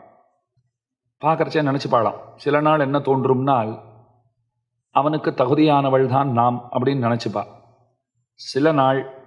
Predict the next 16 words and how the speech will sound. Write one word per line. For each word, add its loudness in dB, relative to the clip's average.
"நமக்கு 0
தகுதியானவன் 2
தான் 0
அவன்" 0
என்றும் 0
நினைத்து -4
கொள்வாள். -2
சில 0
சந்தர்ப்பங்களிலே, 2
"அவனை 4
அடையறதுக்கு 0
நான் 2
பேறு 2
செய்திருக்க 0
வேண்டும்னு 0
நினைக்கிறா." -2